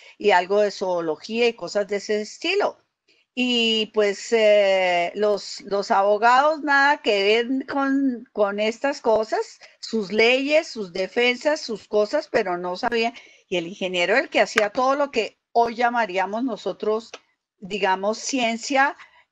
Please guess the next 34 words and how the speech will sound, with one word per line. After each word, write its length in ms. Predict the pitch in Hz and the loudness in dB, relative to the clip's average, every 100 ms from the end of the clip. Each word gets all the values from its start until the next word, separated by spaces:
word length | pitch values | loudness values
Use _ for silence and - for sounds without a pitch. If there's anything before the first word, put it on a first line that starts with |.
| _ - | _ 2
tal 220 | 214 214 | 2 4
vez 300 | 240 262 - | 0 -2 -4
química 500 | 285 269 285 285 226 | -2 -2 0 0 2
la 120 | 185 | 2
hacían 360 | - 226 214 220 | 0 -2 -2 -4
un 160 | 226 | -4
poco 320 | 240 220 233 | -4 -2 -2
más 240 | 220 214 214 | 0 0 0
los, 440 | 214 220 233 - - | -2 -4 -6 -16 -10
los 280 | 180 175 180 | -8 -8 -4
médicos 600 | 202 208 214 233 233 - | -2 -2 -4 -4 -6 -4
que 400 | 208 185 180 180 | -4 -4 -4 -8
los 200 | 180 - | -12 -12
ingenieros, 840 | 175 180 196 208 208 196 370 - _ - | -12 -8 -6 0 0 0 -4 -10 _ -2
pero 640 | 196 175 170 170 156 - _ _ _ _ - | -2 0 0 0 -2 -4 _ _ _ _ 0
ahí 200 | 185 196 | 0 2
tengo 260 | 233 214 | -2 2
a 80 | 240 | 2
Marcelo 540 | 254 233 - 196 214 233 | 2 0 -2 -2 -2 0
que 340 | 233 170 151 | -2 -2 -4
sabe 360 | - 175 180 190 | -2 0 0 -4
mucho 300 | 208 - 214 | -6 -6 -4
más 180 | 196 | -2
de 100 | 202 | -4
esta 180 | 202 214 | -4 -4
historia 400 | 208 - 180 208 | -4 -4 -4 -4
que 140 | 254 208 | -4 -4
yo. 240 | 175 294 _ _ _ - | -4 -6 _ _ _ 0
De 80 | |
manera 360 | 226 226 254 311 | 2 2 2 2
que 280 | 311 269 - | 2 -2 -2
la 200 | 240 220 | 2 4
mirada, 460 | 220 220 226 233 277 | 4 2 6 6 4
Garavito, 540 | 302 269 214 214 262 | 2 2 2 0 0